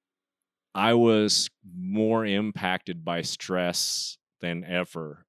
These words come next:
to where it would actually impact function in a way that was really clear and recognizable.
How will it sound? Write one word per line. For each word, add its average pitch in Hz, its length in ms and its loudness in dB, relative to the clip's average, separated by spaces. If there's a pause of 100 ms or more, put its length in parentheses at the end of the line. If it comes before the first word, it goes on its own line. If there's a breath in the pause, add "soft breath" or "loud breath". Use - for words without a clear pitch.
(200)
to - 140 -4
where 90 220 0
it 90 80 -4
would 87 120 -8
actually 90 580 -4
impact 87 440 -4
function 87 640 -4
in 85 100 -8
a 85 80 -6
way 85 260 -2
that 78 120 -6
was - 540 -8 (260)
really 87 720 0 (140)
clear 82 460 -8 (260)
and 80 120 -12
recognizable. 80 840 -10